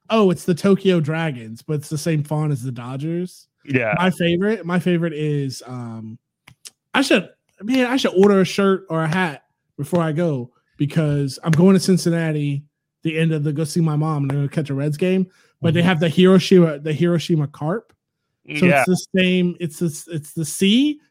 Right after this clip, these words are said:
Speaker 1: but it has a fish inside of it.
Speaker 2: That's pretty cool.
Speaker 1: It's so dope, dude.
Speaker 2: I, I, I, I will say that, um, I, uh, so, I mean, I'm old enough.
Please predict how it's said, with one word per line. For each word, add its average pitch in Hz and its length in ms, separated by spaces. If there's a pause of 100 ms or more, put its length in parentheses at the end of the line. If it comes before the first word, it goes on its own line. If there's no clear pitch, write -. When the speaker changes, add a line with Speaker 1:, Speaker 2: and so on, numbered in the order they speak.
Speaker 1:
but 180 80
it 180 40
has 170 180
a 151 80
fish 170 320
inside 120 400
of 101 120
it. 98 280
Speaker 2:
That's 110 160
pretty 104 200
cool. 104 400
Speaker 1:
It's 147 140
so 160 260
dope, 120 320 (100)
dude. 123 360 (400)
Speaker 2:
I, 131 60
I, 170 220 (140)
I, 165 80
I 165 260
will 165 200
say 135 560
that, 113 320
um, 104 600
I, 123 160 (240)
uh, 151 120 (100)
so, 151 220 (100)
I 151 60
mean, 160 180
I'm 196 140
old 156 240
enough. 123 520